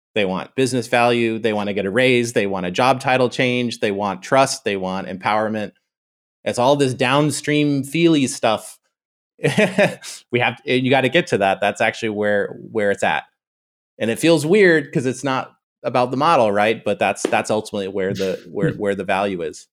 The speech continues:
Speaker 2: Nice. Yeah, I can see how invaluable you would be in so many data product design discussions. Brian, if people want to follow your work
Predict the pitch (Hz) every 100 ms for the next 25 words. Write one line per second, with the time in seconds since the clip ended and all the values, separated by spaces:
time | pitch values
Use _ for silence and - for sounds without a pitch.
0 | _ _ _ _ _ _ _ _ _ _
1 | - 101 98 107 101 120 117 120 113 -
2 | 147 131 120 113 156 123 113 107 104 98
3 | 87 90 104 101 95 90 98 98 - 113
4 | 104 92 90 85 _ _ _ _ _ 98
5 | 95 - 92 87 - - - 104 90 90
6 | 87 85 85 - - 95 95 90 90 85
7 | - _ _ _ _ - 135 127 120 160
8 | 170 156 135 139 135 - 127 123 117 127
9 | 127 123 117 110 113 110 110